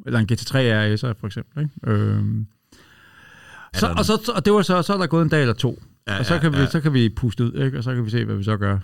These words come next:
Speaker 2: Ja.
Speaker 1: Øh.
Speaker 2: Uden at vinde i Eurojackpot, er der nogle andre biler, hvor du tænker, bucket list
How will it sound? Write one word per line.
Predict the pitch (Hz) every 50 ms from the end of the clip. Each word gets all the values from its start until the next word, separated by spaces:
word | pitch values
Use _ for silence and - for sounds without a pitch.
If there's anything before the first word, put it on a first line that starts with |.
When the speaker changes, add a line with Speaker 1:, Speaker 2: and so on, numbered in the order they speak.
| - _ -
Speaker 2:
Ja. | 80 82 82 - - - - 120
Speaker 1:
Øh. | 110 107 104 113 107 98 101 _ _ _ _ _ _ _ _
Speaker 2:
Uden | 107 110 123 139
at | 147 123
vinde | 98 95 90 90 92
i | 87 85
Eurojackpot, | 92 95 90 80 85 82 78 - - 85 82 - -
er | 87
der | 82 80
nogle | 82 85 82
andre | 85 92 101 117 107
biler, | 98 101 90 85 87
hvor | 85
du | 82 80
tænker, | - 92 85 85 82 76 - _ -
bucket | 87 85 82 - 92 -
list | 80 78 73 -